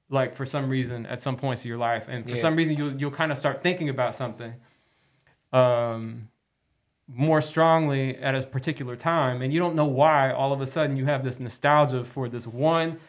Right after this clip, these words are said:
Speaker 1: certain memory. And for some reason, you, this memory in particular chose to jump itself out at you,
Speaker 2: Right.
Speaker 1: like, in this moment,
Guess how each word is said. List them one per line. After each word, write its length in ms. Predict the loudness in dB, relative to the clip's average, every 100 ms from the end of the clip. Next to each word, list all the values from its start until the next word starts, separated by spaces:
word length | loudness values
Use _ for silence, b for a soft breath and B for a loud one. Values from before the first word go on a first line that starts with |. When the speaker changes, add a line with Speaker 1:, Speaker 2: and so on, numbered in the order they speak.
| B B
Speaker 1:
certain 440 | 2 4 4 0
memory. 360 | 2 2 2 0
And 80 | -2
for 100 | -4
some 260 | -2 0
reason, 400 | 0 0 -2 -6 B B B -20
you, 340 | -18 -8 -4 2
this 280 | 6 6 6
memory 480 | 6 6 6 4
in 80 | 2
particular 460 | 0 0 0 2 0
chose 320 | 2 2 2
to 60 | 0
jump 320 | 4 4 4
itself 380 | -2 2 0 0
out 260 | 2 2 2
at 80 | -2
you, 380 | -4 -6 -8 -8 0
Speaker 2:
Right. 340 | 0 0 -8 0
Speaker 1:
like, 200 | 0 2
in 120 | 2
this 220 | 2 2
moment, 480 | 2 2 2 -2